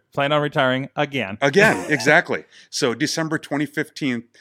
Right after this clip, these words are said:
Speaker 2: uh, I got to wrestle Cody McCulley. And I bring this up because now he's sort of a breakout star in, uh, the Georgia Indies right now. And, uh, yeah, he wrestles on shows with, uh,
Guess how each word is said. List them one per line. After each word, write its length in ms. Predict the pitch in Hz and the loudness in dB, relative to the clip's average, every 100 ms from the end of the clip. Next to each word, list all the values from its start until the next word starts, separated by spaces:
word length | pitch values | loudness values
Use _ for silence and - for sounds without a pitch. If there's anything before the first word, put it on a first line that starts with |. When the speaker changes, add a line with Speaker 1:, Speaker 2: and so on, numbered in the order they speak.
| - - | -20 -10
Speaker 2:
uh, 240 | 110 110 110 | -4 -2 -2
I 160 | 117 117 | -2 -2
got 260 | 120 131 | -2 -4
to 100 | - | -6
wrestle 420 | 131 120 - 113 - | -4 -4 -4 -6 -8
Cody 380 | - 135 143 | -6 -4 -2
McCulley. 580 | 139 123 - 135 110 104 | -4 -4 -2 -2 -2 -4
And 140 | 113 113 | -4 -4
I 60 | |
bring 320 | 110 131 156 127 | -4 -4 -4 -4
this 200 | 135 143 | -6 -6
up 160 | 127 | -8
because 320 | 127 - 113 - - - | -8 -6 -6 -8 -18 -6
now 260 | 123 151 117 | 0 0 0
he's 260 | 127 117 | -4 -4
sort 240 | - 165 147 | -6 -6 -6
of 80 | |
a 80 | 127 | -6
breakout 460 | 101 135 135 117 - | -2 -2 0 -2 -2
star 380 | - 131 110 110 | -2 0 0 -2
in, 360 | 113 110 110 | -4 -6 -6
uh, 160 | 107 104 - _ | -4 -6 -8 _
the 80 | 127 | -8
Georgia 420 | 110 135 117 117 | -2 -2 0 -2
Indies 360 | 123 120 113 104 | -2 -2 -2 -2
right 200 | 110 104 | -4 -2
now. 420 | 107 113 92 98 _ - - | -4 -2 -4 -8 _ -20 -14
And, 380 | 117 104 107 104 | -6 -4 -4 -4
uh, 260 | 104 101 101 _ - | -4 -4 -4 _ -6
yeah, 160 | 123 | -4
he 120 | 98 127 | -4 -4
wrestles 400 | 120 117 127 110 | -4 -4 -6 -8
on 140 | 110 | -6
shows 400 | - 110 113 107 | -4 -4 -4 -6
with, 200 | 104 - - - - | -8 -10 -16 -20 -8
uh, 240 | 101 101 | -4 -4